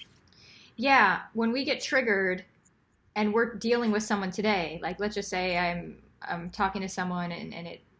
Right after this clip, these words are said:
and it upsets me in some way. I'm not upset with that person today. I'm upset with that person for making me feel the way my six-year-old self felt when there was this original wound inside of me. And,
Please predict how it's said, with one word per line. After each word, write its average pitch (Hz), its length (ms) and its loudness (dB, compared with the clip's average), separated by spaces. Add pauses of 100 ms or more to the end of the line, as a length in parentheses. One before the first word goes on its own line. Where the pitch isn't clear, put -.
(120)
and 165 140 -8
it 170 160 -10
upsets 185 420 -8
me 190 120 -4
in 175 80 -4
some 175 200 -4
way. 165 380 -4 (480)
I'm 226 160 4
not 262 180 6
upset 220 320 0
with 208 120 -2
that 185 180 -2
person 202 380 -2
today. 180 440 -2
I'm 165 180 -2
upset 196 340 -2
with 196 100 -4
that 175 220 -2
person 180 560 -4 (380)
for 208 140 -2
making 214 380 2
me 208 120 2
feel 202 600 2
the 190 100 -2
way 185 340 -2
my 175 360 -4
six-year-old 190 640 -2
self 180 360 -4
felt 175 320 -2
when 185 180 -4
there 180 140 -2
was 175 160 -4
this 180 160 -8
original 175 560 -4
wound 175 460 -6
inside 170 360 -4
of 175 80 -10
me. 160 220 -14 (720)
And, 180 560 -4